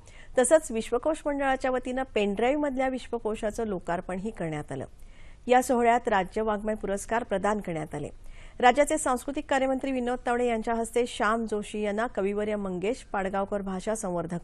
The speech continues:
पुरस्कार, मारुती चितमपल्ली यांना विंदा करंदीकर जीवनगौरव पुरस्कार, यास्मिन शेख यांना अशोक केळकर भाषा अभ्यासक पुरस्कार प्रदान करण्यात आला, तर भारतीय विचार साधना प्रकाशनाला श्रीपू भागवत स्मृती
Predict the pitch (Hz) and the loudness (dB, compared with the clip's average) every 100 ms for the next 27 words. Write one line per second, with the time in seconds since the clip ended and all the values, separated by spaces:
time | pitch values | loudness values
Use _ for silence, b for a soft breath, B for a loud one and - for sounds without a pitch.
0 | - 170 190 - 262 B B B B B | -4 -4 -2 -4 -6 B B B B B
1 | 233 233 294 320 311 285 285 285 277 285 | 6 8 6 0 -2 -2 -2 0 0 0
2 | 294 269 262 254 240 220 233 247 233 226 | 0 0 0 -2 0 0 0 0 -4 -4
3 | 226 226 214 196 185 180 175 160 170 165 | -2 -4 -4 -4 -4 -4 -4 -4 -6 -6
4 | 180 - 240 - b b b b 226 233 | -6 -4 -6 -6 b b b b 6 6
5 | - 311 320 - 269 220 - 214 214 226 | 4 -2 -2 0 2 2 0 -2 -2 -2
6 | - 202 - 311 - 254 220 214 214 214 | -4 -4 0 -2 0 0 0 0 -2 -2
7 | 190 - 254 190 202 202 214 - 196 196 | -4 0 0 0 -4 -4 -6 -4 -4 -4
8 | - 214 220 185 170 165 170 151 151 160 | -2 -4 -2 -2 -2 -4 -4 -6 -6 -6
9 | 277 B B B B 277 277 247 214 220 | -6 B B B B 0 2 2 4 4
10 | 285 320 277 - 240 294 294 262 262 269 | 2 0 0 4 4 4 0 0 -2 -2
11 | 247 233 226 233 214 202 165 170 - 214 | -4 -2 -2 -2 -4 -2 -4 -4 -6 -6
12 | 277 302 269 240 214 202 208 - 208 202 | -4 -4 -2 -6 -4 -4 -4 -8 -8 -6
13 | 220 | -6